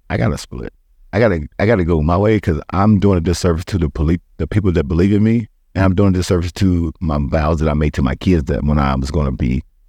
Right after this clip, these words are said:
the best version of me." So we split, but the, the beauty about that is that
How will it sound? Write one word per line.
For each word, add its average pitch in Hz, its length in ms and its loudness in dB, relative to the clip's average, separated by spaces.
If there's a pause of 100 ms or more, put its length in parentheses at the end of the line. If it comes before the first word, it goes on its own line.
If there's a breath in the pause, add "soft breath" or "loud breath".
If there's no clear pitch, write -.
(140)
the 78 80 -2
best 80 360 -2
version 76 420 0
of 62 100 -2
me." 67 320 -2 (520)
So 85 240 2
we 110 180 2
split, 82 520 0 (100)
but 82 360 0 (600)
the, 92 100 0
the 78 280 0
beauty 107 340 4
about 80 360 0
that 90 160 2
is 82 160 0
that 71 240 -2